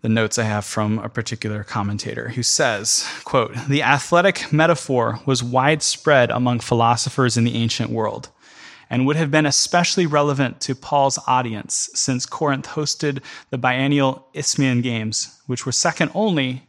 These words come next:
to the famous Olympic Games. Here Paul employs both the image of the runner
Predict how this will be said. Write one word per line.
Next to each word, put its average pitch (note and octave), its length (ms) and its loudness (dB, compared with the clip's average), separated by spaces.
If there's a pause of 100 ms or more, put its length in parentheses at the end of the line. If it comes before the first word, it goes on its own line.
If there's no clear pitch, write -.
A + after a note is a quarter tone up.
to - 140 -6
the B2 80 -4
famous B2+ 340 0
Olympic B2 380 -4
Games. - 420 -10 (560)
Here G#3+ 200 2
Paul E3+ 360 4
employs D#3 560 2
both D#3 220 4
the F3 200 2
image G#3+ 460 6
of D#3 320 2
the D#3 120 2
runner F3+ 540 4